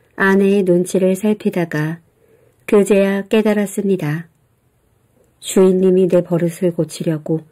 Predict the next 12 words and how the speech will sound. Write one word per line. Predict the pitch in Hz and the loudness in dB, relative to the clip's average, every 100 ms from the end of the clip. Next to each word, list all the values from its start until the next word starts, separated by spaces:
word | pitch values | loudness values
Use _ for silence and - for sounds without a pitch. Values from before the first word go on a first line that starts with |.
| _ _ _ _ - | _ _ _ _ -4
아내에게 | 196 196 196 196 190 190 | 0 2 2 2 0 0
노래를 | 165 175 175 180 | 2 2 2 -2
가르쳐 | 170 170 175 175 | -4 -6 -6 -6
주셨구나. | 165 165 151 - 147 160 - _ _ _ _ _ _ _ _ | -6 -8 -8 -6 -6 -6 -10 _ _ _ _ _ _ _ _
고맙습니다, | - 202 202 196 208 190 190 | 0 2 2 0 -2 0 0
주인님. | 180 - 165 165 170 165 _ _ _ _ _ | -4 -2 -2 0 -2 -4 _ _ _ _ _
앞으로는 | 202 196 - 214 208 202 | -4 -2 0 2 4 2
주인님의 | 196 185 185 196 190 190 - | 0 2 4 4 2 0 0
어진 | 175 165 196 | -2 0 -2
뜻대로 | 196 185 180 170 165 165 _ _ _ _ | -2 -4 -2 -2 -4 -8 _ _ _ _
성실하게 | - 226 220 - 226 180 160 | -4 2 2 2 -2 -2 -4
살겠습니다. | 185 180 180 170 180 170 151 156 | -2 -2 -2 -2 -2 -2 -4 -8